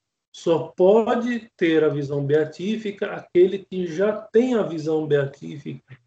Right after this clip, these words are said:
aqui na Terra. É lógico que essa visão que nós temos na Terra é uma visão imperfeita,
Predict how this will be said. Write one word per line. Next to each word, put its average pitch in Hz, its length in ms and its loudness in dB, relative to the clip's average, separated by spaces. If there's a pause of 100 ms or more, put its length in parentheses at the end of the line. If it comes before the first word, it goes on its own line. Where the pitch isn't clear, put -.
(420)
aqui 139 260 -6
na 135 180 0
Terra. 117 420 -8 (960)
É 139 100 0
lógico 196 360 4
que 208 80 4
essa 220 220 0
visão 170 480 -8
que 165 80 -6
nós 151 240 -4
temos 139 280 -6
na 117 140 -8
Terra 165 420 -6 (360)
é 180 80 -2
uma 185 180 0
visão 180 340 0
imperfeita, 185 1200 0